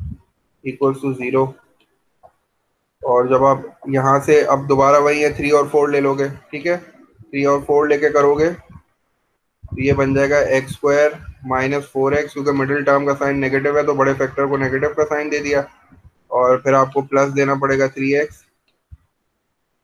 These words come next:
और माइनस टू। ठीक है, अब जब इसको आप लोग कॉमन लोगे, कॉमन लेने के बाद आपके पास दो ब्रैकेट्स आएंगे।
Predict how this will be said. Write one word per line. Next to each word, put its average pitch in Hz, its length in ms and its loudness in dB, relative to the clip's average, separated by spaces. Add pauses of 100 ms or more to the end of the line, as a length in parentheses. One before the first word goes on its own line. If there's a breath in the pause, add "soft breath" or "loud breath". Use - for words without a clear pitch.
(220)
और 123 160 -2
माइनस 127 460 -2
टू। 151 180 -2 (300)
ठीक 135 340 -6
है, 185 100 4 (420)
अब 127 140 -2
जब 147 140 2
इसको 160 380 2
आप 139 300 2
लोग 156 280 2 (1500)
कॉमन 143 280 2
लोगे, 165 320 4
कॉमन 156 320 2
लेने 156 220 2
के 156 80 -2
बाद 151 120 4
आपके 151 220 2
पास 151 180 2
दो 139 180 0
ब्रैकेट्स 147 420 -4
आएंगे। 147 280 -4